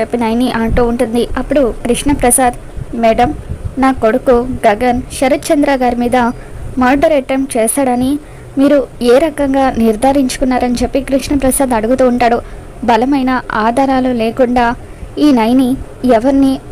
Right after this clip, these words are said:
అరెస్ట్ చేయదు మిస్టర్ కృష్ణప్రసాద్" అని చెప్పి అంటూ ఉంటుంది. ఇక దాంతో కృష్ణప్రసాద్, "మేడం, మీతో ఒక విషయం చెప్పాలి" అని అంటూ ఉంటే, సెల్లో ఉన్న గగన్ కూడా కృష్ణప్రసాద్ వైపు షాకింగ్గా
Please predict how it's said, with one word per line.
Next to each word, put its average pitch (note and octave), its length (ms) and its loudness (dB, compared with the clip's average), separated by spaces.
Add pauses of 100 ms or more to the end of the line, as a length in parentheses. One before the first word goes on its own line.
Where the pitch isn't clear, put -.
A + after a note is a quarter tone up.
(100)
అరెస్ట్ B3+ 340 0
చేయదు A#3+ 200 2
మిస్టర్ B3 400 -2
కృష్ణప్రసాద్" A#3+ 760 -2
అని A#3 120 0 (120)
చెప్పి B3+ 280 -2 (680)
అంటూ A3+ 320 2
ఉంటుంది. B3+ 400 2 (400)
ఇక D#4 160 0
దాంతో B3 360 0 (220)
కృష్ణప్రసాద్, B3 680 0 (180)
"మేడం, A#3+ 300 2 (500)
మీతో B3 440 2
ఒక B3+ 120 0
విషయం B3 440 -2
చెప్పాలి" B3 400 0 (120)
అని C#4 340 2 (180)
అంటూ B3+ 280 2
ఉంటే, C4 220 2 (600)
సెల్లో D4 300 2
ఉన్న C4 420 -2
గగన్ B3 300 0
కూడా A#3+ 220 0 (140)
కృష్ణప్రసాద్ C4+ 680 -2
వైపు B3+ 360 2
షాకింగ్గా C4+ 600 0